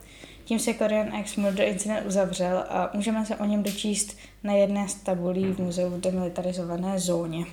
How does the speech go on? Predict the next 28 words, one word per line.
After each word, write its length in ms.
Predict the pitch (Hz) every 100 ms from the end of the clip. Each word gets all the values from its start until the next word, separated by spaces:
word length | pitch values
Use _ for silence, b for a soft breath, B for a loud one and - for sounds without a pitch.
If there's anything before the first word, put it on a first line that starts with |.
| -
To 80 | -
je 120 | 208
totiž 280 | 202 190 202
místo, 380 | 208 190 - 202
kde 160 | 190 190
jsem 240 | 202 190
dostala 440 | 185 - 196 190
nápad 420 | 190 185 180 190 -
tady 280 | 202 190
na 160 | 196 190
zpracování 720 | 190 185 185 196 185 185 190
tady 220 | 190 185
tohle 300 | 180 185 185
incidentu. 580 | - - 170 175 170 180 - - B B B B B B
Fotky 260 | 247 233 240
z 80 | -
činu 260 | 214 214
samozřejmě 600 | 208 208 202 214 208 196 -
hodím 260 | 196 190
na 80 | 190
Instagram 600 | 196 185 - 185 190 185 -
a 200 | 196 185 185 -
jsou 140 | - 220
normálně 400 | 208 202 190 190
přístupné 480 | 190 - 196 190 185
i 80 | 185
na 100 | 185
internetu. 580 | 180 175 185 175 175